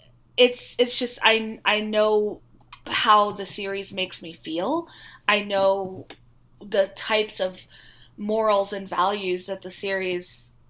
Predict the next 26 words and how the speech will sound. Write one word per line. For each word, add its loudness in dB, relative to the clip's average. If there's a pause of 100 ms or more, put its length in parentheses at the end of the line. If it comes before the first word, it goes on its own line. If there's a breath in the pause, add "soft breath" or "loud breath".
helps -4
me -4
identify -2
with, -4 (720 loud breath)
and, -2 (360)
and, 4
and 2
not 2
just -4
the -6
series, -2
the 0
whole, -14
you -10
know, -4
the, -4
as 0
the -4
wizarding -4
world -4
expands, -6 (680 loud breath)
um, 0
I 2
come -4
up 0
against -6